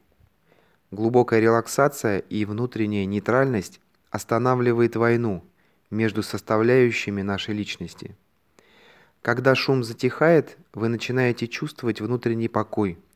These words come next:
и ясность. Это состояние мы называем сознанием. Если действия человека исходят из этого состояния, они уже не будут простой реакцией на внешние или внутренние события.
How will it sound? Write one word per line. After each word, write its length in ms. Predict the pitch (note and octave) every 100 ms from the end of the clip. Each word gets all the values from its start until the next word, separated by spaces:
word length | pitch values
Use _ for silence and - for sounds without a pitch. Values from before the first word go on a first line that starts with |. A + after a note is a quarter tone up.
| -
и 60 |
ясность. 640 | G#2 G#2 G2 - E2+ - _ _ _ _ _ _ _ -
Это 200 | A2 A#2
состояние 680 | A#2+ - B2+ D3+ D#3 A#2+
мы 140 | G#2+ A2+
называем 560 | A2 G#2 A2 B2+ B2
сознанием. 720 | G#2 A2+ A2 A2+ G2 E2+ D2+ E2 _ _ _ _ _ _ _ _ _ _ _ -
Если 320 | A#2+ - B2
действия 480 | A#2 B2+ A#2 G#2 G2+
человека 640 | - G#2+ A2 G2+ - - G#2
исходят 520 | G#2 - A#2 G#2+ - -
из 220 | G#2+ B2
этого 260 | C#3+ C3+
состояния, 800 | A2 G#2 - G2+ G#2 F#2 E2 D#2+ - _ _ _ _ _ _ -
они 260 | G#2+ B2
уже 200 | B2+ A#2+
не 140 | B2 B2
будут 320 | C#3+ C#3 -
простой 420 | A2 G#2+ - G#2+
реакцией 480 | G#2+ G#2 G2+ - G2+
на 140 | G2+
внешние 500 | F#2+ A#2 C3 A2 G2+
или 220 | - G#2
внутренние 520 | G2+ A2 G#2+ G2+ G2+ F#2+
события. 600 | G#2 G#2 G2+ - D2+